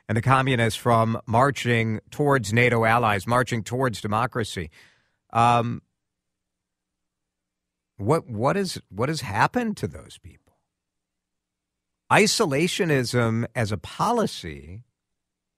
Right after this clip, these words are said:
I get why it's appealing, right? Like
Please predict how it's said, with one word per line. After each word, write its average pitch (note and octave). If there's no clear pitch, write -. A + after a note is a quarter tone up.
I C3
get D#3
why G#2
it's D#2+
appealing, F#2
right? G#2
Like E3